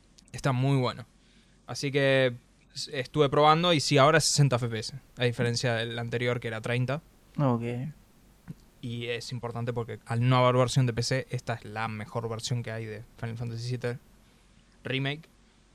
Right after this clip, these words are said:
Speaker 1: La versión de P C potencialmente va a salir. Porque
Speaker 2: Sí.
Speaker 1: dijeron que Intergrade, el disclaimer que pusieron muy grande en una casa cuando lo mostraron era que iba a ser exclusivo por Play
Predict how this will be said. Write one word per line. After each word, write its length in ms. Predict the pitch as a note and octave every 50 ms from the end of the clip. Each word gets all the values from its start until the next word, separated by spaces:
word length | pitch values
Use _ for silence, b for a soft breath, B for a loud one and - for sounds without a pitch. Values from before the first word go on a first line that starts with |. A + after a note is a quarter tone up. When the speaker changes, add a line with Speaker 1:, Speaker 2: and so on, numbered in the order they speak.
| _ _ _ _ _ _ _ _ _ _ _ _ _ _ _ _ _ -
Speaker 1:
La 280 | C3+ C3 C3 C3 B2+
versión 320 | B2+ C3 B2+ - - D3 D3
de 80 | C#3+
P 80 | C3 C3+
C 200 | - E3 D#3+ D3+
potencialmente 1080 | D3 - C#3+ B2+ B2 B2 - C3+ C3+ C#3 B2+ - - - D#3 D#3 D3+ D3+ D3+ D3+ C#3 B2+
va 100 | A#2+ B2+
a 40 | B2+
salir. 340 | - - C3 A2 G#2 G#2 - - _ _ _ _ _ _ _ _ _ _ _ _ _ _ _ _ _ _ _ _ _ _ _ _ _ _
Porque 260 | - B2 A#2+ A#2+ C3+ B2
Speaker 2:
Sí. 20 |
Speaker 1:
dijeron 440 | A#2+ B2 A#2+ F#3 D3 B2+ B2+ B2+ B2+
que 440 | A#2 C3 B2+ B2+ B2+ B2+ B2+ B2 - - _ _ _ _ _ _ _ _ _ - -
Intergrade, 720 | D3+ C3+ C#3 B2+ C#3 C3 B2+ B2+ C3 C3 C3 C3+ C3+ D3+ G#3 - - - - _ - -
el 120 | B2 A#2
disclaimer 480 | A#2+ A2+ - - C3+ C3 C3 C3 C3 A#2+
que 80 | A#2+
pusieron 320 | A2 A#2+ - - B2+ A#2+ A#2+
muy 140 | A#2 A#2 A#2
grande 180 | B2 B2 B2 A#2+
en 60 | A#2+
una 140 | A#2+ A2+ A2
casa 260 | - A2+ A#2 - B2+
cuando 400 | A2+ A2 G#2+ G#2 G#2+ G#2 G#2 G#2 G2+
lo 160 | G#2+ - A2
mostraron 540 | G#2+ G#2+ - - A#2 A#2 A#2 A#2 A#2 A#2 A2+
era 300 | G#2+ G#2+ G#2+ A2 A2+ - _ _ _ - - - _
que 100 | - -
iba 140 | A2+ A2+ A#2
a 60 | A2+
ser 220 | A2+ - B2 A#2 A#2+
exclusivo 440 | A#2 - A#2+ A2+ - - B2 A#2+ A#2
por 160 | B2 A#2 A#2
Play 280 | - A#2+ B2 B2 B2